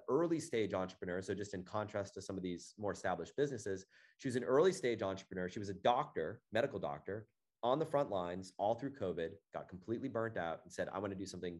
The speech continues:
different with my life." And she decided that she wanted to opening up a coaching practice. Um, only problem is she had no website, no business, no products, no experience, nothing. And so she, um, heard about the power of a quiz to build a pre-launch list.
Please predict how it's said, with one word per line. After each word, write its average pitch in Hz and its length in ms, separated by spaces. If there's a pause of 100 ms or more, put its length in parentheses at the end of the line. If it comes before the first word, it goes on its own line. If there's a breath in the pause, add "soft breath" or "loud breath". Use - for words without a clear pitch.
(140)
different 135 280 (120)
with 82 160
my 76 100
life." 62 220 (100)
And 82 180
she 98 120
decided 90 320
that 87 80
she - 120
wanted 87 260
to 87 140 (320 soft breath)
opening 101 260
up 107 100
a 110 60 (260)
coaching 165 260
practice. - 520 (140)
Um, 82 280 (340 loud breath)
only 139 160
problem 139 380
is 104 80
she 113 80
had 101 100
no 120 120
website, 127 480 (500)
no 120 120
business, 113 320
no 123 100
products, 113 600
no 123 100
experience, 120 500
nothing. 107 520 (380 soft breath)
And 113 240
so 117 500
she, 117 680
um, 104 440
heard 190 220
about 147 180
the 120 60
power 123 280
of 107 80
a 98 40
quiz 165 460
to - 100
build 113 260
a 101 80
pre-launch 123 640
list. - 260